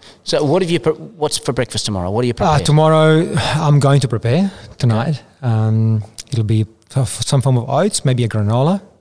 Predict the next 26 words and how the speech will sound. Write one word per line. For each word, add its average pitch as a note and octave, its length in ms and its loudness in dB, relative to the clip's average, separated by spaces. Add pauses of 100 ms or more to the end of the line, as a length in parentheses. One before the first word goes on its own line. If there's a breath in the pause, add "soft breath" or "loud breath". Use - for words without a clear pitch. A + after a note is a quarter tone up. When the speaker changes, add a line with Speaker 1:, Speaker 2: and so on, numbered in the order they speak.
Speaker 2:
I A#2 100 -6
like A2 180 -2
Speaker 1:
Okay. G2 80 -4
Speaker 2:
to, - 200 -6
like A#2+ 140 -2
to A#2 80 -6
soak - 320 -2
my B2 100 0
granola B2 380 0 (340 soft breath)
in, G#2+ 340 0
uh, G2+ 400 0 (340 soft breath)
oat C#3 160 -4
milk, F3 360 -2 (360)
Speaker 1:
Okay. G#2 280 -4
Speaker 2:
for B2 80 0
example. C#3+ 440 0 (400 loud breath)
Uh, A#2 420 2
it'll B2 180 0
have A2+ 320 0
some A2 180 0
nuts. D3 320 -2
It'll C3 120 0
have A2+ 220 0
some A2 380 0
shredded C3+ 300 0
coconut. B2+ 520 0